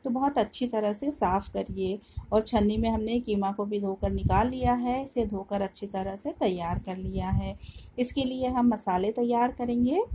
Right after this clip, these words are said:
हमने दालचीनी ले लिया है, दो से तीन बड़े टुकड़े, दस तेज पत्ता ले लिया है छबीला, छः हमने बड़ी इलायची ले लिया है, एक टीस्पून शाही जीरा,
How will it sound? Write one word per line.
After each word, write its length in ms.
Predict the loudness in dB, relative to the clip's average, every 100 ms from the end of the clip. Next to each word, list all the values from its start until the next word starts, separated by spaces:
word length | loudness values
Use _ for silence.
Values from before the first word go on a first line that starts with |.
| -2 -2 -10 -12 -16 -20 -20 -14 -12 -12 0
हमने 180 | 4 6
दालचीनी 520 | 8 8 8 4 2
ले 160 | 4 2
लिया 240 | 4 4
है, 160 | 4 2
दो 220 | 2 2
से 180 | 2 0
तीन 280 | 0 0 0
बड़े 200 | 0 -2
टुकड़े, 460 | -4 -6 0 0 0 -6 -12 -16 -10 0
दस 260 | 6 8 8
तेज 260 | 6 4 4
पत्ता 340 | -4 0 2
ले 160 | 2 0
लिया 280 | 2 2
है 460 | 2 0 0 2 0 -2 _ 0
छबीला, 640 | 2 4 2 4 4 4 0 -10 -12 -8 0
छः 320 | 4 6 6
हमने 280 | 4 2 2
बड़ी 200 | 2 2
इलायची 460 | 2 2 0 -2 -2
ले 140 | 0
लिया 260 | 2 2 2
है, 340 | 2 0 0 -2 -6 -18 -18 -2
एक 200 | 2 2 2
टीस्पून 480 | -2 -2 -4 -2 -2
शाही 360 | 0 0 0 -2
जीरा, 540 | -4 0 0 0 -2